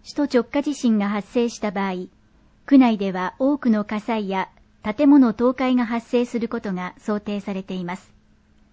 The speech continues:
区では、燃えない、燃え広がらないまちづくりを進めるため、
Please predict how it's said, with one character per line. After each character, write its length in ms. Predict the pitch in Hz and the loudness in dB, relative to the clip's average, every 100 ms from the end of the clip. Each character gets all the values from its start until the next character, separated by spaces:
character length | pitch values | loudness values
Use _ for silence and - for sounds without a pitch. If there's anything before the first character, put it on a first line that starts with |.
| _ _ _ _ _ - | _ _ _ _ _ -8
区 100 | 254 | -6
で 120 | 208 | -4
は、 200 | 190 185 _ _ _ _ | -6 -10 _ _ _ _
燃 220 | 214 226 285 | 0 4 6
え 40 | |
な 160 | 254 226 | 6 4
い、 180 | 190 - _ _ _ | -2 -8 _ _ _
燃 220 | 208 240 | 0 2
え 40 | 285 | 2
広 260 | 277 262 | 2 2
が 80 | 254 | 2
ら 120 | 247 | 2
な 160 | 240 233 | 2 2
い 80 | 233 | 0
ま 120 | 226 | -2
ち 120 | 247 | -4
づ 120 | 240 | -6
く 120 | 254 196 | -6 -6
り 140 | 180 | -6
を 40 | 185 | -8
進 300 | - - 220 | -6 0 0
め 80 | |
る 100 | 208 | 0
た 160 | 196 196 | -4 -6
め、 200 | 180 185 | -6 -8